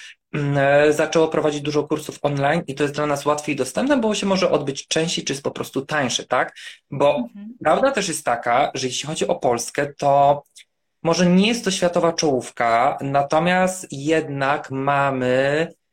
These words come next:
Speaker 1: dość długą tradycję z medycyną chińską. Tutaj może są osoby, które pamiętają lata sześćdziesiąte czy siedemdziesiąte, wtedy, kiedy był profesor Garnuszewski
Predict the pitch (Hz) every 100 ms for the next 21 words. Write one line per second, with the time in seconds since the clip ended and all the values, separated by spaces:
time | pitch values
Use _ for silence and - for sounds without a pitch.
0 | _ _ 135 151 160 131 147 190 175 170
1 | 151 147 151 143 151 139 135 156 151 139
2 | 165 165 - 117 117 117 135 147 143 139
3 | - 156 - 127 143 135 135 - 127 123
4 | 127 127 143 143 131 131 131 127 120 117
5 | 135 131 117 - 123 120 120 113 117 110
6 | 117 139 156 147 143 135 127 123 123 127
7 | 131 131 127 127 127 127 113 - - 156
8 | 196